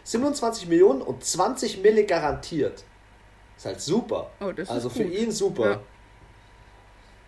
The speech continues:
Speaker 2: Und noch ein Wo-, Wolf?
Speaker 1: Ja, Wolfie, Wolfie.
Speaker 2: Mit E am Schluss. Wolfie?
Speaker 1: Wolfie von den
Speaker 2: Wolf?
Speaker 1: Broncos.
Speaker 2: Von den Broncos, genau, auch Defensive End. Das heißt, äh, das haben sie, finde ich, gut gemacht, weil sie,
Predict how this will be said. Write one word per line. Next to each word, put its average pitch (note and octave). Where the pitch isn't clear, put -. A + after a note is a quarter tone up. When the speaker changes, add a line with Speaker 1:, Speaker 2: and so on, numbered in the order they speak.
Speaker 2:
Und A#3+
noch A#3+
ein G3
Wo-, G3
Wolf? G#3
Speaker 1:
Ja, D3+
Wolfie, F3
Wolfie. F#3
Speaker 2:
Mit -
E G#3
am C#4+
Schluss. D#4
Wolfie? C#4
Speaker 1:
Wolfie A4
von F#3+
den F#3
Speaker 2:
Wolf? F3+
Speaker 1:
Broncos. C4+
Speaker 2:
Von B3
den A#3
Broncos, F#4
genau, B3
auch D4
Defensive D#4
End. D4+
Das C4
heißt, B3
äh, A3+
das A#3
haben B3+
sie, B3
finde A#3+
ich, G#3+
gut C#4+
gemacht, A3+
weil G3+
sie, G#3